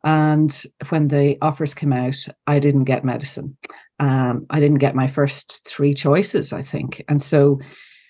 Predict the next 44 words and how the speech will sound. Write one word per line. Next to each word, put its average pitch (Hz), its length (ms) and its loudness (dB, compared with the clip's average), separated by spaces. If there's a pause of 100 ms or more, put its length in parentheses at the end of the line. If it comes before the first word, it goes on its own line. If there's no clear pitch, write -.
(540)
when 190 160 4
I 165 60 2
had 165 120 0
been 156 120 2
filling 160 240 0
out 160 180 0
those 156 240 -2
forms, 208 680 0 (1600)
I 185 140 -2
knew 202 340 2
that 196 140 2
if 180 160 -2
I 185 80 2
didn't, 233 400 -2
that 196 180 0
I 196 40 2
was 185 140 0
doing 240 280 0
my 202 180 -2
utmost 151 800 -6 (300)
first 165 280 -2
time 156 200 2
around 143 180 4
in 143 60 2
the 139 80 2
leaving 143 180 0
cert - 300 -10 (100)
to - 140 -2
get 143 240 2
medicine, 120 560 -4
and 156 120 2
that 160 120 4
if 156 120 -2
I 165 120 4
didn't 180 360 2
get 127 220 0
it, 131 140 -4
I 147 80 0
wasn't 151 340 0
gonna 139 160 -2
repeat. 135 680 -6
That 143 360 0
it 156 180 2
was 143 240 -2